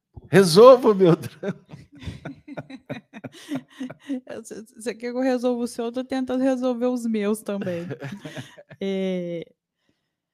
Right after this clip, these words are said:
Speaker 2: nós somos fruto da criação do Pai, do Criador. E nós temos latente em nós,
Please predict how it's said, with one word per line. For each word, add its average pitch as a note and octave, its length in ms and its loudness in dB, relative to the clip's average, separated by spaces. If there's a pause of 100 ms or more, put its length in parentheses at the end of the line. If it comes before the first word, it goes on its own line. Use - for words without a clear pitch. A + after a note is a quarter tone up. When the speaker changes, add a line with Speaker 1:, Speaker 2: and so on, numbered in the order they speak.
(1120)
Speaker 2:
nós B3+ 280 -2
somos D4 500 -4
fruto D4+ 520 -2
da D4 140 0
criação C#4+ 760 0 (1400)
do D4+ 100 -2
Pai, F#3+ 480 -8 (1300)
do G3+ 80 -8
Criador. G#3+ 760 -6 (1120)
E A3+ 140 -6
nós A#3 560 -2 (580)
temos B3+ 300 0
latente C4 840 -4
em B3 60 -2
nós, A#3 640 -4